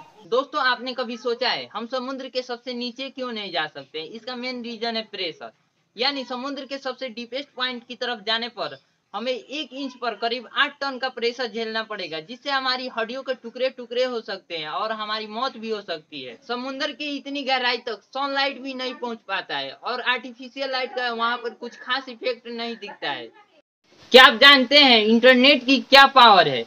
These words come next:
YouTube अपना खुद का content नहीं डालता, वो औरों के content से पैसा कमाता है। ओयो के पास अपना खुद का कोई hotel नहीं है, वो औरों के होटल से पैसा कमाता है। ओला के पास खुद की कोई कार नहीं है, वो औरों के कार से पैसा कमाता है।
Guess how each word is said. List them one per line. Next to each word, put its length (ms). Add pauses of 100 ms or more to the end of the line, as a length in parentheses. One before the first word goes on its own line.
(420)
YouTube 400
अपना 300
खुद 260
का 180
content 540
नहीं 360
डालता, 380
वो 240
औरों 280
के 160
content 520
से 160
पैसा 360
कमाता 440
है। 200 (340)
ओयो 320
के 160
पास 300
अपना 260
खुद 260
का 140 (100)
कोई 280
hotel 480
नहीं 220
है, 80
वो 360
औरों 300
के 120
होटल 440
से 260
पैसा 300
कमाता 400
है। 220 (300)
ओला 300
के 140
पास 420 (120)
खुद 160
की 160
कोई 300
कार 260
नहीं 220
है, 80
वो 240
औरों 340
के 140
कार 280
से 140
पैसा 360
कमाता 440
है। 180